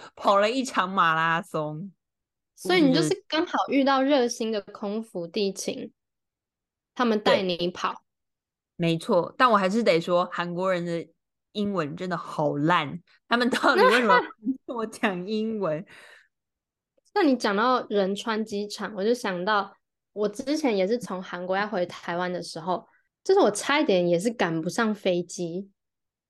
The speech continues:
Speaker 1: 是不是因为仁川机场太大，抓不准那个是要去，呃，提 check in 跟排海关的时间？
Speaker 2: 我是在那个之前就遇到困难，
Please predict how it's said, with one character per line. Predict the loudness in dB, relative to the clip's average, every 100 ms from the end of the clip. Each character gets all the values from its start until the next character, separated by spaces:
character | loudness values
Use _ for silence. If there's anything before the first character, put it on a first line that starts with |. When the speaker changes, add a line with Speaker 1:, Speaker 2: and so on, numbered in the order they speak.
| _ _
Speaker 1:
是 | 6
不 | 8
是 |
因 | 8
为 | 8
仁 | 8
川 | 6 4
机 | 4 4
场 | 2 -2
太 | 2 2 2 0
大， | 2 2 0 2
抓 | 4
不 | 4 2
准 | 2 0
那 | -2 -2
个 | -2
是 | -4 -8 -4 -2 -4 -8
要 | -2 0
去， | 0 -2 -2 -2 -6 -10
呃， | -6 -2 -2
提 | -2 -8
check | -8 -4 -2 -2 -2
in | -4
跟 | -2 -2 -2 -8 _ _
排 | -10 -8 -4
海 | -4
关 | -4 -6
的 | -6
时 | -10 -14 -16 -14
间？ | -10 -8 -8 -10 _ _
Speaker 2:
我 | -2 2
是 | 2
在 | 4 2
那 | 4 4
个 | 4
之 | 2 0
前 | 0 -2
就 | -2
遇 | -2 -2
到 | -2
困 | -4 -8 -8
难， | -10